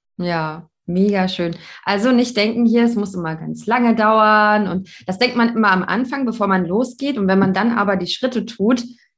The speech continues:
deshalb ist das immer wichtig, hey, loszugehen, sichtbar zu werden, ne, zu machen, umzusetzen und dann geht das meistens ja viel schneller, als man denkt.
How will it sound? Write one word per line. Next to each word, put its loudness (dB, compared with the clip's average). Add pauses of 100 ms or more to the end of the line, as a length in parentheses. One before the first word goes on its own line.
(100)
deshalb -2
ist -4
das -2
immer 2
wichtig, -2
hey, -6
loszugehen, -2
sichtbar -8
zu -10
werden, 2
ne, 2 (180)
zu 0
machen, 0
umzusetzen 0 (280)
und 0
dann 2
geht 0
das -4
meistens -2
ja -2
viel 0
schneller, -2
als -8
man -4
denkt. -10